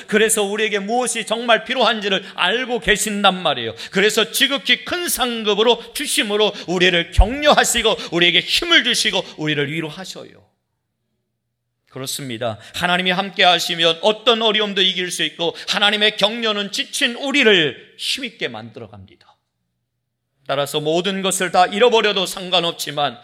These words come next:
하나님만은 결코 잃지 않으신다면 어떤 두려움도 어떤 염려도 이길 수 있음을 믿으시기를 주의 이름으로 축복합니다.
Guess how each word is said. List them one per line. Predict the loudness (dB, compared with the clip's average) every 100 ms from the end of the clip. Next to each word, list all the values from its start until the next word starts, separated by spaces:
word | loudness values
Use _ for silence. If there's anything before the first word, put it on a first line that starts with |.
| -14 -6
하나님만은 | 0 2 2 4 2 2 0
결코 | 0 0 0 4 6 6 2
잃지 | -2 0 2 4
않으신다면 | 4 2 0 -2 -4 -4 -4 -6 -10 -6 2
어떤 | 4 2 2 4 4 0
두려움도 | 0 2 2 0 0 0 0 0
어떤 | 4 4 2 4 4 4 2
염려도 | 2 2 4 4 2 0
이길 | -2 -2 -2
수 | -2
있음을 | -2 -2 -4 -4 -4
믿으시기를 | -4 -4 -4 -4 -4 -6
주의 | -6 -6
이름으로 | -6 -6 -8 -10
축복합니다. | -10 -6 -4 -6 -6 -8 -10